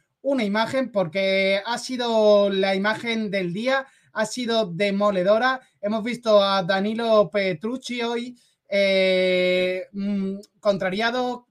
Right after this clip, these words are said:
ha estado, ha, se ha tenido que retirar de, del, del Dakar. Ha, ha sido una completa pena para, para este piloto de, que viene de moto G P. Tenía muchas ganas de acabarlo, pero algunos problemas mecánicos en su,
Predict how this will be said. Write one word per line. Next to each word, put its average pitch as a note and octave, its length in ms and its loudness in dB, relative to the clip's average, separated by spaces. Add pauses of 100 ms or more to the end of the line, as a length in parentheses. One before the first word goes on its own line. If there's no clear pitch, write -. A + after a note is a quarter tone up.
(140)
ha F3+ 140 -6
estado, F#3 960 0
ha, G3+ 120 -6 (500)
se B3 160 -6
ha - 20 -2
tenido C4 300 0
que G3+ 460 2
retirar F#3+ 600 -2 (460)
de, F#3 680 2
del, F3 680 -2
del F3 200 -4
Dakar. G#3+ 600 -2
Ha, F#3+ 180 -4 (140)
ha F#3 60 -10
sido G3+ 280 -6
una G#3 160 -2
completa G3 320 -4
pena G3 180 -2
para, F3+ 400 -2
para G3 140 0
este G3+ 140 -8
piloto G3+ 240 -2
de, F#3+ 180 -4
que G3 100 0
viene G3 200 -4
de F#3 120 0
moto G3+ 280 -2
G F#3 160 -4
P. A#3+ 300 -2 (280)
Tenía G#3+ 200 -2
muchas A#3+ 280 -6
ganas G#3+ 200 2
de G#3+ 60 0
acabarlo, G#3 340 2
pero F#3+ 280 2
algunos A#3+ 320 -2
problemas A3 420 0
mecánicos G#3+ 800 -2 (280)
en G3+ 200 0
su, F#3 960 2